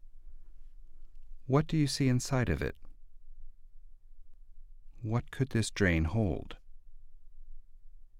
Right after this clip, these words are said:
You'll come upon a gate. You'll step through. You're presented with a familiar landscape.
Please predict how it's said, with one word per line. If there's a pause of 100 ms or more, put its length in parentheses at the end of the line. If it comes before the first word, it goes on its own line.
(1800)
You'll
come
upon
a
gate. (460)
You'll
step
through. (1400)
You're
presented
with
a
familiar
landscape.